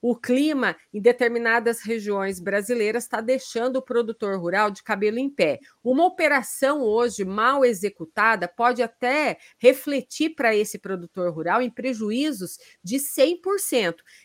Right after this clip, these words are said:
Então, ele tem que tá sempre ali atento a como ele vai fazer essa pulverização na lavoura de soja, principalmente. Eu queria que você falasse um pouco pra nós como que tá a situação hoje das lavouras de soja que você visita, né,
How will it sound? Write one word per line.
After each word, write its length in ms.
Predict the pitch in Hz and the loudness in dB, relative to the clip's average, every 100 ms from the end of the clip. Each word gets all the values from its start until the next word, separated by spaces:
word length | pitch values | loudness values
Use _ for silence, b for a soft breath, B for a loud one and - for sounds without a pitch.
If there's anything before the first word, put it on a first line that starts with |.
| - | -6
Então, 180 | 220 | 4
ele 120 | 262 320 | 4 4
tem 180 | 330 | -4
que 80 | 294 | -8
tá 160 | - 294 | 0 0
sempre 640 | - - 320 349 392 330 | 0 -6 -4 -2 -2 0
ali 280 | 294 269 254 - | 0 0 -2 -2
atento 720 | - 320 - 254 240 247 320 320 B B | 2 2 4 2 2 0 -4 -6 B B
a 160 | - 240 _ - | -2 -2 _ -2
como 400 | 311 370 381 330 | 2 2 0 4
ele 300 | 254 277 294 | 4 4 -2
vai 280 | 208 202 247 | -2 -2 -2
fazer 540 | - 254 180 196 220 | -4 -6 -4 -4 -2
essa 240 | 226 - | -4 -8
pulverização 960 | - 262 277 247 233 202 214 - 175 190 | -10 -6 -2 -2 -2 -4 -8 -4 -4 -2
na 140 | 208 | -2
lavoura 360 | 208 190 208 214 | -2 -2 -4 -4
de 220 | 185 240 | -6 -8
soja, 480 | 277 - 208 233 247 | -8 -2 0 0 -4
principalmente. 840 | 240 247 - 254 269 170 135 - _ _ B B B B B B | -8 -8 -4 -4 -2 -2 -4 -12 _ _ B B B B B B
Eu 120 | 240 | 2
queria 240 | 294 349 427 | 4 4 4
que 100 | 370 | 0
você 260 | 349 320 | -4 -2
falasse 540 | 311 277 247 226 226 226 | 0 2 4 4 2 -4
um 80 | 214 | -4
pouco 300 | 202 196 - | -4 -4 -2
pra 180 | 165 | -2
nós 460 | 170 226 247 214 - b - | 0 4 4 4 -4 b -2
como 220 | 320 427 | 0 0
que 120 | - | -2
tá 120 | - | 4
a 40 | 311 | 4
situação 880 | 311 - 262 - - 220 240 277 - | 2 -2 -2 -2 0 4 4 0 -4
hoje 440 | 190 220 254 233 | 2 6 4 2
das 240 | 196 220 | -2 -2
lavouras 560 | 226 214 185 214 214 202 | 0 -4 -2 -4 -2 -6
de 100 | 180 | -10
soja 380 | - 226 240 233 | -4 -2 0 -2
que 160 | - | -8
você 360 | 208 233 - 254 | -6 -6 -2 -2
visita, 840 | 196 220 285 165 202 294 311 208 | -2 -4 -4 -4 -2 -2 -2 -4
né, 320 | 190 214 269 | -2 0 0